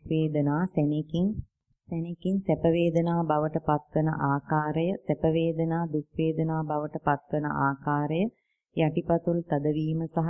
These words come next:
එසවීම අනුව මෙනෙහි කරමි. මෙසේ දුක සැප අනුව චේතනා තුළ ඇතිවන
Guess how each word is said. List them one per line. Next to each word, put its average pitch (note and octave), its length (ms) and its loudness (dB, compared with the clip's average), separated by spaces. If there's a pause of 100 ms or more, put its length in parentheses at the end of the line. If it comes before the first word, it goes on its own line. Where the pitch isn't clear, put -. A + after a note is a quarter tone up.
එසවීම D#3+ 640 0
අනුව D3+ 380 0
මෙනෙහි D3+ 420 0
කරමි. D3+ 480 2 (420)
මෙසේ E3+ 340 -2
දුක D#3 300 -2
සැප D#3 360 -2
අනුව D#3 400 0
චේතනා D#3+ 600 0
තුළ E3 220 0
ඇතිවන E3 480 -2